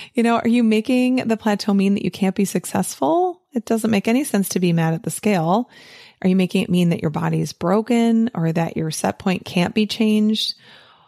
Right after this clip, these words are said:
Are you making it mean, "Screw it, I'll just go off plan since following my plan isn't working," right? You really need to be aware and tuned in to why the plateau is a problem for you,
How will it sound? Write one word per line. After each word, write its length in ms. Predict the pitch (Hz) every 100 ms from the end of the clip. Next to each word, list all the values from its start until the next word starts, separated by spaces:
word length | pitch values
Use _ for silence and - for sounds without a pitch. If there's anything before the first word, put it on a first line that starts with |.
| _
Are 80 | -
you 140 | 175 175
making 320 | 165 185 175
it 80 | -
mean, 480 | 165 170 160 160 -
"Screw 500 | - - - 196 208
it, 160 | 208 208
I'll 120 | 175
just 340 | 170 - -
go 120 | - 170
off 200 | 175 -
plan 480 | 240 233 233 233
since 320 | 233 - 170 -
following 240 | 180 165
my 100 | 165
plan 260 | 170 214 220
isn't 220 | 208 -
working," 580 | 214 208 208 202 196 190 - - - - _ -
right? 180 | 180 208
You 120 | 180
really 280 | 180 208 233
need 180 | 226
to 60 | 214
be 320 | 196 196 190
aware 600 | - 160 156 170 170 170
and 180 | - 165
tuned 280 | - 175 170
in 420 | 165 160 175 214
to 260 | - 175 160
why 400 | 156 151 165 175
the 120 | 190
plateau 420 | - 170 - 160
is 100 | 156
a 80 | 156
problem 400 | 170 156 160 160
for 180 | - 165
you, 380 | 151 - -